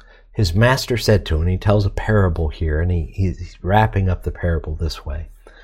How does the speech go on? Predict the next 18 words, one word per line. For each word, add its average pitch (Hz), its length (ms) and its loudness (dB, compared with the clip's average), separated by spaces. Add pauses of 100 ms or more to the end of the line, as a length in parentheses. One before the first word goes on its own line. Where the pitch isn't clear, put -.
(640)
The 101 100 2
master 117 440 4
says 113 320 4
to 101 80 -2
the 95 120 2
servant 85 520 2
who 90 340 2 (100)
served - 520 2
him 113 140 2
faithfully 104 600 2
while 87 260 2
he 80 140 0
was 76 220 -2
gone, 90 380 2
he 92 200 0
says, 87 300 -2
"Well 113 340 4
done, 80 500 0